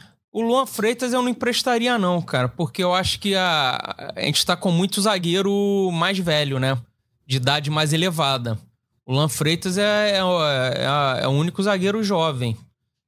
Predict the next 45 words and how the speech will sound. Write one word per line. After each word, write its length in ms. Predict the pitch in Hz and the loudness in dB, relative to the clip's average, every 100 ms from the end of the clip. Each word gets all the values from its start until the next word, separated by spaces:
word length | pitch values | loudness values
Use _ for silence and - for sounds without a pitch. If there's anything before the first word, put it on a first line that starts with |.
| _ - | _ -4
Eu, 320 | 131 147 - | 0 0 0
eu 220 | 143 147 | 0 0
não, 640 | 160 180 190 196 190 185 156 | 2 2 0 0 0 0 0
não 120 | 156 | 0
emprestaria 640 | 170 175 170 - 170 175 | 0 0 -2 0 0 0
ele, 140 | 175 202 | 0 2
não. 500 | 185 135 117 127 - _ | 2 2 0 -4 -12 _
Manteria 560 | 156 127 135 143 135 156 | -4 -2 2 2 2 2
o, 260 | 165 160 - | 2 0 0
o 100 | 143 | 2
Luan 180 | 143 | 2
Freitas, 460 | 143 139 147 170 180 | 0 0 -2 0 0
achei 240 | 156 - | 0 0
que 100 | 160 | 0
ele 80 | 165 | 0
foi 220 | 147 160 | 0 -2
bem 200 | 131 135 | 0 0
no 120 | 175 156 | 2 2
geral 340 | 135 127 135 | 2 2 2
nesses 260 | 127 120 120 | 0 0 0
jogos. 460 | 120 139 170 202 - _ _ _ | 2 0 -2 -8 -14 _ _ _
Felipe 300 | - 175 170 | -2 -2 0
Andrade 400 | 220 160 151 180 | 0 0 0 0
eu 60 | 170 | 0
acho 100 | 165 | -2
que 80 | - | -2
tem 140 | 156 | -2
que 60 | - | 0
ficar, 460 | - - 131 180 202 _ _ _ _ - - - 120 | -4 -2 0 -2 -4 _ _ _ _ -12 -10 -8 -10
que 80 | - | -6
tem 460 | 135 131 123 117 | -2 2 2 2
saído 400 | 113 - 123 123 | 0 0 0 0
bem. 180 | 117 131 | 0 -2
Tô 140 | 139 156 | 0 0
vendo 240 | 147 135 | 2 0
a 40 | |
lista 300 | 123 120 - | 0 -2 -2
agora 220 | 120 117 117 | 0 0 0
aqui. 280 | 113 113 107 - _ _ - - - 123 | -2 -2 -4 -8 _ _ -14 -12 -10 -2
O 120 | 160 | 0
Arthur 420 | 170 - 165 180 | 0 -4 -2 0
eu, 340 | 175 156 135 | 0 0 0
eu 140 | - 139 | -2 0
deixaria 580 | 139 - 123 123 139 151 | 0 0 0 0 0 0
ainda. 380 | 127 156 180 | 2 2 0